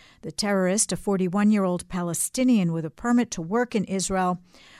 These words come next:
was driving a commercial vehicle with Israeli plates on the road four four three toward Jerusalem when he spotted a group of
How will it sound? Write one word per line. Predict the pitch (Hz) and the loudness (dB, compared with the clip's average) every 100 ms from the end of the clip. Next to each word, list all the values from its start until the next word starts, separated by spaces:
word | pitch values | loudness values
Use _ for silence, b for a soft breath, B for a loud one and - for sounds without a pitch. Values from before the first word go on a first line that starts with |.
| B | B
was | 214 196 | 2 2
driving | 160 220 233 254 262 - | 2 2 2 4 2 0
a | 208 196 | 0 -2
commercial | - 208 196 226 247 - 233 | -2 0 4 4 2 0 0
vehicle | 175 151 254 262 - 175 | -2 -4 0 0 0 -4
with | 151 156 | -4 -4
Israeli | 156 - 185 202 185 175 | -4 -2 0 0 0 -2
plates | 175 - 247 214 180 - | -4 -6 -2 -2 -2 -6
on | 185 185 | -2 0
the | 180 147 | 0 0
road | 190 180 160 | 0 0 -4
four | - 220 | -2 0
four | 226 190 170 | 0 -4 -6
three | - 175 165 | -6 -6 -4
toward | - 240 247 | -4 0 0
Jerusalem | 190 180 175 170 170 175 170 175 B B B B | 0 -4 -2 -4 -4 0 0 -2 B B B B
when | - 160 | -6 -4
he | 156 | -4
spotted | - - 180 185 175 | -6 -4 -4 -2 -4
a | |
group | 147 196 214 - | -4 0 0 0
of | 165 | -6